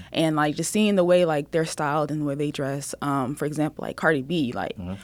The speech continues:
Speaker 1: for some reason, like, she, out of nowhere, she just, you know, started, you know, dressing, you know? I don't know. Like, her, her team is just doing a great job.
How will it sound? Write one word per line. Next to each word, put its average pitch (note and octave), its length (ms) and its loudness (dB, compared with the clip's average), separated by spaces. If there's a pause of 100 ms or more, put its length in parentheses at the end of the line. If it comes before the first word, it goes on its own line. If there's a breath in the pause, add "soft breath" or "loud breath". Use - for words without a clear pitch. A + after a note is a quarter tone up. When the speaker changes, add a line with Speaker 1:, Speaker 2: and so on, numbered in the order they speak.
(120)
Speaker 1:
for D3 120 2
some A3 220 4
reason, A#3+ 340 6
like, F3 200 2
she, G#3+ 280 0
out G#3 140 6
of C4+ 60 4
nowhere, A3 320 6
she A#3 140 0
just, G#3 520 0
you G3 100 0
know, D#3+ 220 0
started, E3+ 440 0 (120)
you G#3 140 -2
know, F3 120 0
dressing, D#3 440 2
you D3 80 4
know? D#3+ 180 2
I C3+ 140 6
don't C#4 140 6
know. F4 140 8
Like, C#3+ 220 2
her, F3+ 300 6
her F#3+ 260 4
team G#3 420 2
is D#3+ 220 -2
just D#3 280 -4
doing E3 180 0
a - 20 0
great D3+ 220 2
job. E3 360 2